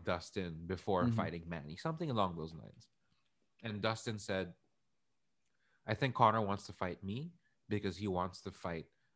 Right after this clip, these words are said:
Speaker 1: a southpaw. He wants to kinda test the waters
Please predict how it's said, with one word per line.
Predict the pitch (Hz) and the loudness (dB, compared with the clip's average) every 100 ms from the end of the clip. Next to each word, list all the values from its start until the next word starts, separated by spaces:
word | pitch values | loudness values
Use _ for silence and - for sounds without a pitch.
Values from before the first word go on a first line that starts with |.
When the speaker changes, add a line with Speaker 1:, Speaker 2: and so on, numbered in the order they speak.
| - | -10
Speaker 1:
a | |
southpaw. | 92 - 95 92 - 82 62 - _ _ _ _ _ _ _ _ _ _ _ _ _ | -6 -2 0 -2 -8 -12 -12 -16 _ _ _ _ _ _ _ _ _ _ _ _ _
He | 110 | 0
wants | 107 104 95 | 2 0 -4
to | 107 | -8
kinda | - 104 92 | -4 -4 -4
test | - 107 - | 0 -2 0
the | 104 | -2
waters | 92 90 87 85 82 - | 2 2 2 0 -4 -8